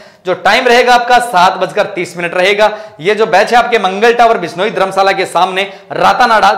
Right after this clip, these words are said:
जोधपुर में आपके स्टार्ट होने वाले हैं। और याद रहे कि ज्यादा जानकारी के लिए नाइन डबल सेवन डबल थ्री डबल सिक्स एट सिक्स नाइन पर आप कॉल कर सकते हैं। बिल्कुल, इन बेटा ऑफलाइन बैच में आपको मिलने वाला है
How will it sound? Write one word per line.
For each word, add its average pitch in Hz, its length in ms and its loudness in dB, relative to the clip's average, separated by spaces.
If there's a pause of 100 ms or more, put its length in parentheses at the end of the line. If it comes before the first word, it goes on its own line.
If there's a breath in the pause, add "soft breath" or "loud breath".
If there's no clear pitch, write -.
(140)
जोधपुर 214 320 0
में 196 60 0
आपके 175 180 -2
स्टार्ट 170 260 -2
होने 165 140 -4
वाले 170 200 0
हैं। 196 440 -6
और 208 140 -2
याद 202 400 2
रहे 202 300 2
कि - 1160 -12
ज्यादा 190 300 2
जानकारी 220 420 2
के 190 140 -4
लिए 202 220 -2
नाइन 196 380 -2
डबल 226 220 2
सेवन 196 320 -2
डबल 220 260 0
थ्री 208 140 -2
डबल 202 240 2
सिक्स 190 220 -6 (140)
एट 240 280 2
सिक्स 247 180 -10
नाइन 196 220 -4
पर 185 80 -2
आप 180 180 -4
कॉल 175 160 2
कर 190 200 0 (440)
सकते - 600 -8 (280)
हैं। 175 400 -6 (420 soft breath)
बिल्कुल, 190 340 -6 (220 loud breath)
इन 262 160 -2
बेटा 262 180 0
ऑफलाइन 208 480 -2
बैच 233 180 -2
में 240 100 -4
आपको 214 220 -4
मिलने 185 260 -4
वाला 208 180 0
है 190 180 -8